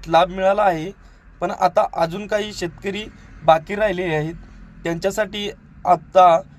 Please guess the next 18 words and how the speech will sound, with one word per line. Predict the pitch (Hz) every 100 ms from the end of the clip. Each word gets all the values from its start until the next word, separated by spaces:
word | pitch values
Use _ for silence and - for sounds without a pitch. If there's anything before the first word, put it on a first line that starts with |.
| - -
पुढच्या | 175 - 208 208 -
आठवड्यापासून | 165 185 208 220 214 - 170 196 - - - - - - - - - -
अजून | 170 170 220 202 - -
अकरा | 160 185 190
हजार | 190 202
कोटीचे | 196 180 185 185
वाटप | 208 160 160 156 190 -
करणार | 196 185 185
आहेत. | 190 160 147 135 - - - - - - -
तर | 190 170 175 -
ते | 190
काही | 190 202 190 202
पंधरा, | - 175 165 170 - - - - - -
आठ | 170 190 -
ते | 220
पंधरा | 208 208 175 180
दिवसाच्या | 190 202 214 202 - -
आत | 214 175